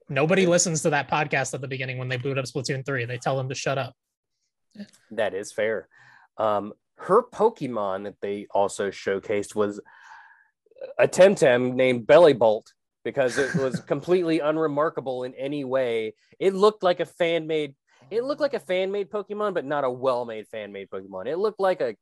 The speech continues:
Speaker 2: kid won a contest and made this thing. Bellybolt is an electric frog, just electric type, no water. At least electric water would have made him somewhat interesting.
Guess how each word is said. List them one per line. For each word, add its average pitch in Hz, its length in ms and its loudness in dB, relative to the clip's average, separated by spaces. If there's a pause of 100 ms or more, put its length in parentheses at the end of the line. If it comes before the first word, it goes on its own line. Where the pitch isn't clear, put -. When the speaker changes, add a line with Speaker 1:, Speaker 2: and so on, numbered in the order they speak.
(140)
Speaker 2:
kid 131 360 -4 (360)
won 123 180 -4
a 113 60 -8
contest 117 680 -6
and 104 140 -14
made 98 200 -10
this 92 320 -18
thing. 82 280 -18 (260)
Bellybolt 185 500 -2
is 120 140 -10
an 110 80 -10
electric 117 420 -8
frog, 98 480 -8
just 147 220 -8
electric 180 400 -2
type, 107 240 -4
no 117 140 -8
water. 101 380 -6 (380)
At 185 80 2
least 240 180 0
electric 165 380 -2
water 120 260 0
would 101 140 -6
have 95 80 -12
made 104 160 -8
him 98 100 -10
somewhat 98 320 -10
interesting. 92 540 -14